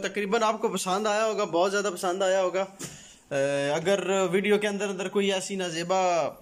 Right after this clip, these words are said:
बातचीत हो गई हो या कोई ऐसी, क्योंकि fly के ऊपर मैं, उसके ऊपर sea view के सारे समंदर के ऊपर मैंने जब video बनाई थी, तो कुछ लड़कियां आ रही थी जिनके dress नाजेबा थे। अगर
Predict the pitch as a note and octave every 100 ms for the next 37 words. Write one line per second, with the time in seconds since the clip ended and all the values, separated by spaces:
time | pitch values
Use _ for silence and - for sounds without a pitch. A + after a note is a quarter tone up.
0 | - - - - - E3 E3 F3 - F#3
1 | F3+ D#3+ E3 F3 E3+ E3+ F3 F3 F3+ F3
2 | E3+ F3+ E3+ F3 F#3 F3+ F#3+ F#3+ E3+ F3
3 | F#3+ E3+ E3+ D#3 C#3 C3 B2+ - D3 C3
4 | C3 B2 B2 - E3+ F3+ F3 E3 F3 F3
5 | F3 D#3 D3+ E3+ E3 E3 D3+ D3 D3+ C#3
6 | C#3+ C3+ C3+ D3 E3+ D3 C#3 D#3+ D#3 D#3
7 | D#3 D#3 - - - - - - D#3 E3
8 | D#3+ F3 F3 F3 E3+ F3 D#3 D#3+ D#3 D3+
9 | C#3+ C3+ A#2+ A#2 A#2 A#2+ D#3 E3 - -
10 | - - - - A#2+ C#3 D3+ C#3+ D3+ E3+
11 | D3+ D#3 D3 D3+ D#3 E3+